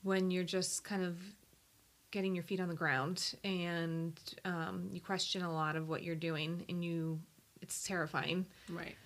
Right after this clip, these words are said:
Speaker 1: Um,
Speaker 2: One thing to keep in mind in doing this is, this is, this journey is all about you. It's all a personal journey to sobriety. It creates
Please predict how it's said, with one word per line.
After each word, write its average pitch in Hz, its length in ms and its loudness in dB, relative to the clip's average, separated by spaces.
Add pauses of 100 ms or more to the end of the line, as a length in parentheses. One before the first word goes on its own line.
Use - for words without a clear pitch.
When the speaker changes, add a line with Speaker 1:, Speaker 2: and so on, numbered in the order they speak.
(140)
Speaker 1:
Um, 170 480 2 (200)
Speaker 2:
One 233 180 6
thing 285 200 6
to 226 80 2
keep 240 260 2
in 170 120 4
mind - 400 -2 (260)
in 180 180 4
doing 156 300 2
this 143 300 -4
is, 165 340 2 (380)
this 233 200 6
is, 220 200 4
this 269 280 4
journey 233 340 8
is 170 120 4
all 151 200 6
about 160 320 4 (300)
you. 151 480 4
It's - 140 -4
all 165 360 4
a 170 60 2
personal 208 840 4 (680)
journey 160 600 6
to 165 120 0
sobriety. 151 720 2 (640)
It 202 320 10 (760)
creates 190 500 6